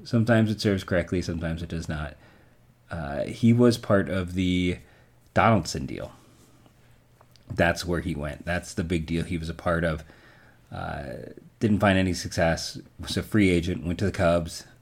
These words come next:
didn't really find success. Free agent, goes to Seattle,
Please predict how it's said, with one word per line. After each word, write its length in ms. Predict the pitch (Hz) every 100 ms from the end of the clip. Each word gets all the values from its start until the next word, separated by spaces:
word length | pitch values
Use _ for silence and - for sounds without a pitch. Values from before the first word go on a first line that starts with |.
| _
didn't 160 | 90 90
really 140 | 90
find 260 | 82 92 82
success. 480 | - 104 92 - - - - - _ -
Free 220 | 113 98
agent, 320 | 92 92 87
goes 160 | 90 -
to 100 | 90
Seattle, 560 | 98 85 82 82 80